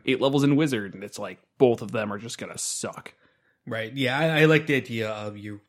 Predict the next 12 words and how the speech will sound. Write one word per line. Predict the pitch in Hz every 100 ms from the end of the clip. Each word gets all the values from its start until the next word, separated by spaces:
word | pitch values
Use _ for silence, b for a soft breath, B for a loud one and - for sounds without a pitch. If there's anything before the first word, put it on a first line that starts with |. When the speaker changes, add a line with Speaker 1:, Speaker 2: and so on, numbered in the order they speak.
| _ _
Speaker 2:
dip | - 110 -
into | 120 110 107 117 101 98 _ _ - _ _
one, | 135 120 127
one | 175 156
or | 139
the | 120
other, | 104 104
and | 104
either | 110 113
Speaker 1:
Yep. | 113
Speaker 2:
could | 113
probably | 110 101 98 110